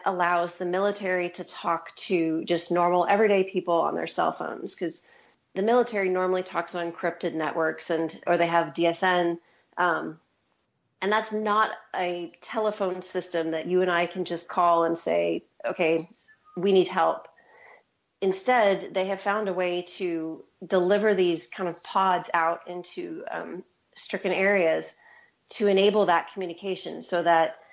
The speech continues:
not only your E M S or your first responders can reach in, but the military can reach out and, you know, take advantage of all of the information that is out there, especially in this storm. You know, social media was huge.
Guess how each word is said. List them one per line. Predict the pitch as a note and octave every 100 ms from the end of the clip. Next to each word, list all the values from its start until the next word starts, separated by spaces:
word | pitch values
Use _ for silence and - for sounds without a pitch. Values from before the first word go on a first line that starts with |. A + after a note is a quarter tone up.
| _ -
not | G3+ A3+
only | A#3 A3 G3 F#3 F3
your | E3+ E3 D#3+ D#3+ -
E | F#3+
M | F#3
S | F#3 F3
or | E3
your | D#3
first | G3+ F#3+ F3
responders | - F3 D#3+ E3 E3 -
can | - F3+ E3+
reach | E3+ E3 G#3+
in, | F3+ E3 F3 - _ _ _ - _ _ _ _
but | E3+ F#3+ F3+
the |
military | F#3 G3+ G3+ F#3+ F3+
can | F3 F#3
reach | F3 E3+
out | F#3+ F3+ E3 F3+
and, | F3 E3+ -
you | F3+
know, | F3 E3 - - - _ _
take | - A3 G3
advantage | F3+ F#3+ F#3+ G3 F3+ F3
of | E3 -
all | G#3 G#3+ A3+
of | G3
the | G3
information | G3 F#3 F#3 F#3 E3
that | D#3+
is | E3 -
out | F3+ -
there, | F3 E3 E3
especially | - - - G3+ F3+ E3 - - _ _ -
in | C#4 F#3
this | G3+
storm. | - G3+ F3+ E3+ E3 - _ _ -
You | F3+
know, | E3
social | - - - G3+
media | G3 G3+ D#3+
was | E3+ -
huge. | D4+ A#3 - - -